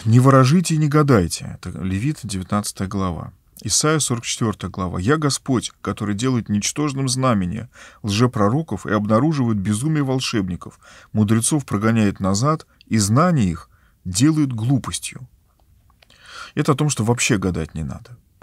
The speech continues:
Но, э, вопрос не об этом. Вопрос о достаточно распространенной, э, очень сомнительной традиции, э, открывать Священное Писание и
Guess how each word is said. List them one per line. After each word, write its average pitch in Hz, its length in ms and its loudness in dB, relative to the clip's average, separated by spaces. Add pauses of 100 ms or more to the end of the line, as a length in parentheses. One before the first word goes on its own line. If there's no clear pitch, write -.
(340)
Но, 139 260 4
э, - 40 -4 (640)
вопрос 120 540 0
не 131 60 2
об 131 180 2
этом. - 280 -4
Вопрос 160 460 -4 (500)
о 127 300 2
достаточно 117 640 -2
распространенной, 113 1080 0 (1040)
э, 98 80 -8
очень 101 440 -2
сомнительной 120 600 2
традиции, 110 800 -2 (760)
э, 95 280 -4
открывать 127 680 4 (120)
Священное 113 560 -2
Писание 120 760 -4 (640)
и 120 260 -2